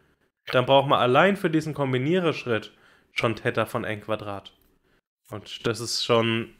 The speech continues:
die Laufzeit, die wir gerade eben hatten. Das heißt, wenn das hier schon Theta, dieser letzte Schritt schon Theta von n Quadrat ist,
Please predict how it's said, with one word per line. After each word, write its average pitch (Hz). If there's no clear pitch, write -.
die 120
Laufzeit, 123
die 113
wir 113
gerade 107
eben 165
hatten. 131
Das 120
heißt, 117
wenn 123
das 202
hier 180
schon 151
Theta, 151
dieser 180
letzte 196
Schritt 208
schon 160
Theta 156
von 151
n 135
Quadrat 139
ist, 147